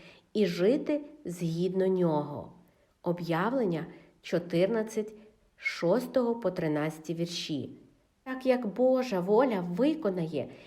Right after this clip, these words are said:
свій вирок відповідно до сприйняття або відхилення цього послання. Об'явлення, чотирнадцятий розділ, з чотирнадцятого по двадцятій вірші.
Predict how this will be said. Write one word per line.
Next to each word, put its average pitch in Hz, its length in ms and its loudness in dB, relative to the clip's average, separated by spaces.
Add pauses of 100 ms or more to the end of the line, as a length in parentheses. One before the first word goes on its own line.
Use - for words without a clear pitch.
(140)
свій 220 360 2
вирок 220 400 6
відповідно 190 680 0
до 175 220 4
сприйняття 180 960 2 (540)
або 202 340 0
відхилення 180 800 0
цього 175 360 -2
послання. 151 720 -4 (600)
Об'явлення, 170 840 -2 (360)
чотирнадцятий 269 760 2
розділ, 190 480 2 (300)
з - 60 -20
чотирнадцятого 208 1000 2
по 185 220 2
двадцятій 175 840 -4
вірші. 160 640 -6